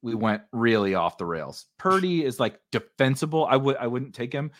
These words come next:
but is, like, at least defensible. Then <laughs> T J Hawkinson, tight end three, right? Yeah.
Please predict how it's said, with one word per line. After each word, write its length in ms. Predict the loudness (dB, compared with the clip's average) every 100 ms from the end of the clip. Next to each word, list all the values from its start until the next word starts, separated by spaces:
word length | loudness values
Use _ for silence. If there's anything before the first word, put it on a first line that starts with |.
| _ -4
but 100 | 0
is, 140 | 0 0
like, 160 | -2
at 80 | -2
least 240 | -4 -6
defensible. 680 | -8 -6 -8 -6 -4 -4 -4 _ _ _ _ 0
Then 200 | 0 -2
<laughs> 20 |
T 320 | -6 0 2
J 200 | 2 4
Hawkinson, 720 | 4 4 2 -10 -10 -10 -10 -12 _ _ _ _ _ _ _ -6
tight 180 | -4 -2
end 160 | -4
three, 280 | -4 -4 -2
right? 280 | -4 -6 -8 -6
Yeah. 160 | -6